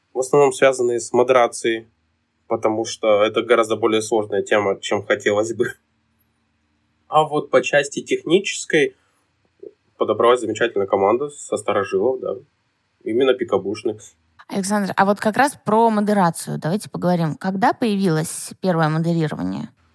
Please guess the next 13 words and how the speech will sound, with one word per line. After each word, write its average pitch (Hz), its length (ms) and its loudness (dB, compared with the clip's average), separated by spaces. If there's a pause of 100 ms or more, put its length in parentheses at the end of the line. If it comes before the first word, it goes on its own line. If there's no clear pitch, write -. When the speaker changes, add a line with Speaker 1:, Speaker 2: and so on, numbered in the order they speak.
(260)
Speaker 1:
А, 107 200 4
в - 220 -8
том 170 220 6
или 160 120 0
ином 156 240 0
виде 185 280 2
модерирование 135 720 2
существовало 135 720 2
с - 80 -6
самого 127 280 0
начала 117 340 2
появления 95 480 0
ресурса, 120 640 0